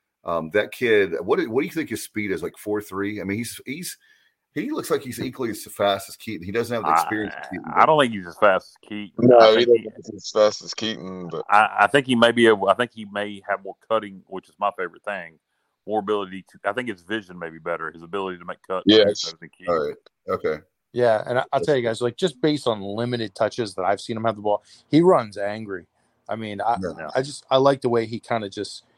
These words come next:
Speaker 4: he's decisive. He, he plants his foot in the ground and he goes and, and he runs angry. And, um, y-, you could definitely see why Mike Houston was so high on him. I was really high on both of our running backs in this class,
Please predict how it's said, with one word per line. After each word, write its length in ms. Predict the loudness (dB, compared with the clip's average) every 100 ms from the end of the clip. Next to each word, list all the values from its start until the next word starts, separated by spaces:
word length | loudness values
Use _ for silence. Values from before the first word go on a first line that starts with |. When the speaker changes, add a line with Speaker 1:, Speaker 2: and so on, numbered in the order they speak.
| _ _ _
Speaker 4:
he's 220 | -8 -6
decisive. 760 | -6 2 4 4 0 -2 -2 -8 -20 _ _ _ _
He, 240 | -6 -6
he 160 | -6 -8
plants 360 | 2 4 4
his 120 | 2 0
foot 160 | 0
in 40 | 0
the 60 | 0
ground 340 | 2 2 2
and 80 | -2
he 60 | 0
goes 420 | 2 4 2 -4
and, 140 | -12 -8
and 120 | -8
he 80 | -4
runs 300 | 0 0 2
angry. 480 | 0 0 -2 -2 -2
And, 120 | -6 -16 _ _ _ _ 0
um, 460 | 0 0 -4 -10 _ _
y-, 80 | -20 -12
you 360 | -8 -2 0
could 140 | 4 8
definitely 300 | 6 6 0
see 180 | 2
why 580 | 4 6 6 6 2 -6 -6
Mike 240 | -4 -4
Houston 300 | -8 -12 -12
was 140 | -14
so 220 | -6 -6 -6
high 300 | -4 -4 -4
on 120 | -8
him. 220 | -14 -20 _ -20 _ 2
I 140 | 2
was 200 | 2 -2
really 200 | -4 -4
high 220 | -2 0
on 200 | -2 -6 -8
both 220 | -8 -8
of 80 | -6
our 120 | -6
running 240 | -6 -12
backs 260 | -10 -12 -12
in 60 | -18
this 120 | -10
class, 440 | -4 -4 -4 -12